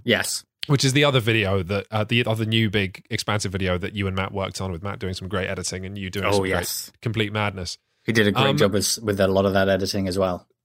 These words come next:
Speaker 2: So we, I don't wanna spend as long talking about this 'cause this isn't necessarily a game you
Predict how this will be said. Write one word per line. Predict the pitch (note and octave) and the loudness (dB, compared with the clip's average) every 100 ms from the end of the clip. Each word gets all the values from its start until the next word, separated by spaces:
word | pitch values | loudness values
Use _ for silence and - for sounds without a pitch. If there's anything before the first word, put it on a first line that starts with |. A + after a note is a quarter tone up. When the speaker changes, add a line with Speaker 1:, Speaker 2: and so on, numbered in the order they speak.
| - | -4
Speaker 2:
So | - G3 F#3 F3+ | 0 4 4 2
we, | F#3+ - | -2 0
I | F3 | 2
don't | G#3+ | 4
wanna | A#3 | 4
spend | - E3+ D3+ | 4 4 4
as | D3 | 4
long | C#3 C3+ | 4 4
talking | C#3+ C#3 | 4 4
about | A#2+ | 2
this | A2+ G#2 | 2 0
'cause | C3 | 2
this | A#2+ D3 | 2 4
isn't | D#3+ C#3+ C3+ | 4 4 0
necessarily | A#2+ A#2+ - A#2+ A#2+ A2 | 0 2 4 4 6 4
a | |
game | G#2+ A2 G2+ | 2 0 0
you | G2+ | -2